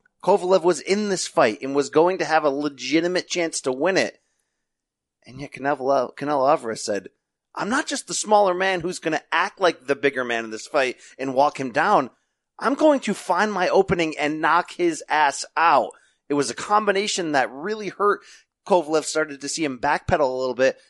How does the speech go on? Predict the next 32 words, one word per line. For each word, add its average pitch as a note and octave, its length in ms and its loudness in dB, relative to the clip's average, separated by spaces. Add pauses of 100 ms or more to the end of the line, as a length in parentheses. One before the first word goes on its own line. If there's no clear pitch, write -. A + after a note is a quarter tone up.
(120)
and D3 160 -2
then E3 120 2
it C3+ 80 -4
was C#3 160 0
a C3 140 0
vicious C3 460 -2
two-punch B2 440 -6
combination, A#2 640 -6 (120)
left D3+ 280 0
hook, C#3+ 220 -2 (220)
right C#3 260 0
cross, C3+ 460 0 (220)
crumbled F3 400 0
him D3+ 160 -2
into D3 180 -6
the B2+ 80 -8
ropes, C#3 300 -2
and C3 80 -8
that C#3 140 -4
was C#3 120 -10
the C#3 120 -6
end C3+ 100 -6
of A2 60 -20
the A2 80 -14
fight. C3+ 380 0 (1900)
What E3 180 0
you E3+ 120 -2
can't - 360 -2
do E3+ 140 2
in C3 100 -2
this A2+ 140 -4
spot - 320 -6